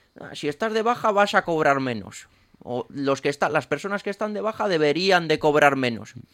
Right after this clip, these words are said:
Speaker 2: Esto ya se hizo hace unos años con, con, con los empleados públicos, ¿no? Cuando te
Speaker 1: Mm.
Speaker 2: quitaban un porcentaje del salario cuando estabas de baja. Bueno, pues, parece que se avecinan elecciones en el,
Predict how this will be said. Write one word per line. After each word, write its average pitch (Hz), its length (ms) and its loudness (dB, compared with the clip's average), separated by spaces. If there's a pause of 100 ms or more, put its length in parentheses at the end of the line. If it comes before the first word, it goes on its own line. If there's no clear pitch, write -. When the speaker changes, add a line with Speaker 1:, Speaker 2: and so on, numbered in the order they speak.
Speaker 2:
Esto 160 240 -8
ya 190 160 0
se 190 120 -6
hizo 190 360 -6
hace 175 180 -6
unos 160 240 -8
años 180 320 -8
con, 120 440 -8 (460)
con, 107 520 -8
con 120 160 -4
los 113 140 -4
empleados 117 600 -4
públicos, 98 560 -6
¿no? 139 160 -4
Cuando 110 240 -10
te 113 100 -10
Speaker 1:
Mm. 107 40 -12
Speaker 2:
quitaban 135 420 -2
un 135 260 -6
porcentaje 135 540 -6
del 131 180 -4
salario 190 600 -2 (400)
cuando 160 260 2
estabas 135 380 0
de 104 80 -4
baja. 92 340 -10 (540)
Bueno, 135 260 -8
pues, - 340 -14 (1500)
parece 113 320 -10
que 110 100 -8
se 120 100 -4
avecinan 113 460 -2
elecciones 107 560 -4
en 101 120 -10
el, 104 340 -8